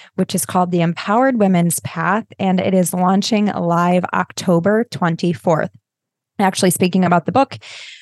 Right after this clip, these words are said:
we, uh, you can actually pre-order a digital copy of the book right now for ninety-nine cents.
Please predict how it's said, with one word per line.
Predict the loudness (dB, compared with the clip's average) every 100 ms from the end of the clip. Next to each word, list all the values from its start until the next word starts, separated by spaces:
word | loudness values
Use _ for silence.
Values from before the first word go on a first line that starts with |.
| _
we, | 2 4 6 4
uh, | 2 2 2 2
you | 0
can | 0 -2
actually | -4 -4 -2 2 2 -2 -8
pre-order | -2 0 0 2 2 2 0 0 -2 _
a | -2 0 0
digital | 0 0 2 2 0
copy | 0 -2 -2 -2 -2
of | -2 -4
the | -4
book | -2 -2 -2 -6
right | -4 0 0 -2
now | 0 2 2 2
for | 0 -2 0
ninety-nine | 0 0 -2 0 -2 -2
cents. | -4 -6 -6 -6 -8